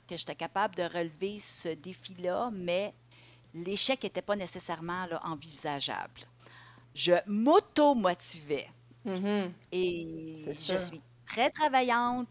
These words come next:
Speaker 1: très persévérante. Fallait que j'aille de l'avant.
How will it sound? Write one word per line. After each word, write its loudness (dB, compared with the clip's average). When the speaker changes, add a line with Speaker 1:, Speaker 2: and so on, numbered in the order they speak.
Speaker 1:
très 0
persévérante. -2
Fallait -2
que 2
j'aille 2
de 0
l'avant. 0